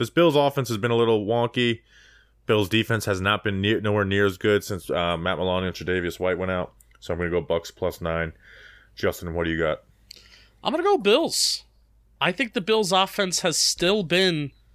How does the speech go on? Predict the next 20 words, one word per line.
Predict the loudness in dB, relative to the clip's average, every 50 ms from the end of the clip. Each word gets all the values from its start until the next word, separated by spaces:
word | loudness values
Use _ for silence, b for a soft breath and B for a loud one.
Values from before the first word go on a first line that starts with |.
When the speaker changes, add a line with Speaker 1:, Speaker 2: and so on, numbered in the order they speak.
| _ _ _ _ _ _ -8
Speaker 2:
efficient | -6 -6 -4 0 0 0 0 0 -2 -4 -4 -6 -12 _ _ _ _ _ _ _ _ _
the | -4 -2
last | 0 0 2 2 0 -2 0
two | 0 0 2
weeks, | 2 2 2 0 0 -2 -2 0
even | 0 0 -2 -2 -2
though | 0 0 0
they | -2 -2 -6 -8
could | -4 -4 -2
have | -2 0 0
easily | 0 0 0 0 0 0 0
been | 0 0 -2 -2 -2 -2 -2
oh | -2 -2 0 -2
and | -4 -4 -4
two | -2 0 0 0 0
over | -2 -4 -4
the | -4 -4
last | -4 -2 -4 -4 -6 -6
two | -6 -6 -4
weeks. | -4 -4 -6 -6 -8